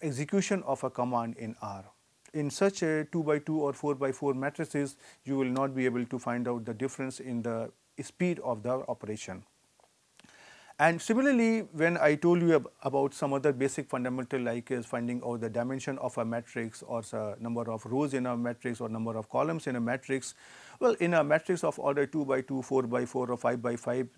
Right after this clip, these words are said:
we can count by hand. But suppose you are given some matrix of say order, say this two hundred by two hundred, it is practically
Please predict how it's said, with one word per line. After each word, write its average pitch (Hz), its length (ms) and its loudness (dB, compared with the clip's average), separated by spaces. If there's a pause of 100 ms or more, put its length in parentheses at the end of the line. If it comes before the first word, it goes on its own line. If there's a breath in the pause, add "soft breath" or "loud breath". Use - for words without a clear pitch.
we 127 140 -2
can 120 180 -2
count 120 300 0
by 113 120 0
hand. 110 380 -4 (140)
But 117 240 -4
suppose 196 420 4
you 147 140 2
are 143 120 6
given 131 340 0
some 131 240 -2
matrix 123 460 -4
of 123 200 -4
say 120 160 -4
order, 117 380 -4 (400 loud breath)
say 131 160 4
this 120 260 0
two 156 160 0
hundred 123 300 -2
by 117 160 0
two 165 180 -2
hundred, 104 460 -4 (340)
it 151 160 0
is 147 180 0
practically 180 600 2